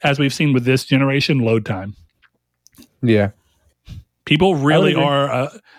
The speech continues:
Speaker 1: a sucker for not having to wait. <laughs>
Speaker 2: Mm-hmm.
Speaker 1: Shout out to Sonic, by the way. The, the load times are pretty quick.
Speaker 2: They are.
Speaker 1: Yeah.
Speaker 2: I would agree. Anyway.
Speaker 1: All right, let's see. He says, "P S Plus introduced an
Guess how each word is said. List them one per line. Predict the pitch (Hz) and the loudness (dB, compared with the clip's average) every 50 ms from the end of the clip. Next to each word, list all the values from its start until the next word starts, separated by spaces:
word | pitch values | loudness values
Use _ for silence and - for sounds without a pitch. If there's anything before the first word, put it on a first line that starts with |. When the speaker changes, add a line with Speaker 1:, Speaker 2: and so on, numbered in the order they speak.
| - - | -18 -12
Speaker 1:
a | - - | -10 -10
sucker | - - 156 147 - 147 135 127 | -4 -2 -2 -2 0 -2 -4 -2
for | - 127 120 | -2 -2 -2
not | 117 113 120 127 131 123 | 0 0 0 0 0 0
having | 131 123 120 123 117 | 0 -2 0 -2 -2
to | 110 110 | -2 -2
wait. | 104 110 104 104 117 - _ | -2 0 -2 -2 -6 -8 _
<laughs> | _ - - - - _ _ - - - - _ - 196 - - _ _ - - _ _ - - | _ -20 -20 -20 -20 _ _ -6 -6 -6 -6 _ -6 -6 -6 -6 _ _ -10 -10 _ _ -16 -6
Speaker 2:
Mm-hmm. | - 123 120 135 160 180 180 - - - - - _ - - - - - _ _ _ | -2 0 2 2 2 2 0 -4 -12 -20 -20 -20 _ -20 -20 -20 -20 -20 _ _ _
Speaker 1:
Shout | _ - - - 233 269 320 370 | _ -8 -2 0 0 2 2 2
out | 381 339 - | 0 0 0
to | - 180 | -2 -4
Sonic, | - - 208 226 254 208 165 127 | 0 0 0 0 2 0 -2 0
by | 135 123 123 | 0 -2 0
the | 117 117 | 0 -2
way. | 117 113 107 104 110 131 131 | -2 -2 -2 -4 -4 -6 -8
The, | 127 127 127 127 | -8 -2 -2 -2
the | 120 123 127 123 123 | -2 0 -2 -2 0
load | 135 202 240 | 0 -2 -2
times | - - 240 202 165 135 | -2 -2 0 0 0 -2
are | 117 | -2
pretty | - 185 135 107 | -4 -4 -4 -2
quick. | - 175 196 - - - _ _ _ _ _ _ _ _ - | -2 -2 -2 -2 -4 -8 _ _ _ _ _ _ _ _ -2
Speaker 2:
They | 123 113 113 | 0 2 4
are. | 110 107 110 113 _ _ _ _ _ _ _ _ _ _ _ _ _ _ _ _ - | 4 2 0 -2 _ _ _ _ _ _ _ _ _ _ _ _ _ _ _ _ -6
Speaker 1:
Yeah. | - 110 107 | -2 0 2
Speaker 2:
I | 104 | 2
would | 110 110 | 2 2
agree. | 113 101 120 135 143 143 _ _ _ _ _ _ _ _ _ _ _ _ _ _ _ - | 2 0 0 0 -2 -2 _ _ _ _ _ _ _ _ _ _ _ _ _ _ _ -2
Anyway. | 113 101 95 90 - - _ _ _ _ _ _ _ _ _ _ _ _ _ _ _ _ _ _ _ _ - - - _ _ _ _ _ _ - _ - - | -2 0 0 -2 -4 -8 _ _ _ _ _ _ _ _ _ _ _ _ _ _ _ _ _ _ _ _ -20 -20 -20 _ _ _ _ _ _ -20 _ -2 0
Speaker 1:
All | 135 | 2
right, | 147 139 131 127 | 2 2 2 2
let's | 143 147 - | 0 -2 0
see. | - 151 | 0 0
He | 151 151 | 0 0
says, | 131 - 170 139 - | 0 0 0 0 0
"P | - - - 233 247 | -4 -2 0 0 0
S | 240 - | 0 -2
Plus | - - - 196 196 196 196 - - - | -6 -4 -4 -2 -2 0 -2 -4 -6 -8
introduced | - 160 160 160 - 175 156 160 160 160 156 - | -4 -4 -4 -2 -2 -2 0 2 0 0 0 0
an | 151 135 139 | -2 -4 -6